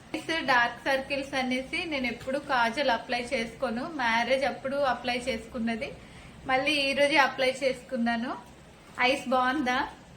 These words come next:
నాకు కాజల్ సూట్ అయితే నాకు కామెంట్ చేయండి. And హెయిర్ అంతా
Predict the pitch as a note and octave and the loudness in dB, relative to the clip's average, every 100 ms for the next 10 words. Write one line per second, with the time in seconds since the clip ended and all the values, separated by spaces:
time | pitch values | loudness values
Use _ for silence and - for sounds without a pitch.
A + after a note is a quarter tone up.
0 | - B3+ - - C4+ C#4 E4+ G4+ E4+ D#4 | -12 -4 0 6 8 8 4 0 -2 -4
1 | D#4+ D#4+ D#4+ G4 E4 - B3+ B3+ D4 - | 0 0 0 -4 -2 2 2 2 -2 -2
2 | C4 A#3 A3 A3 B3+ G#4+ - - C5 - | -2 0 -2 -4 -4 -6 -8 -12 -12 -16
3 | - - D4 D4 D4 C#4 C4 B3+ - D4+ | -16 0 2 2 4 4 4 2 -4 2
4 | C4+ C4+ C4 C4+ C4+ | 4 4 4 0 0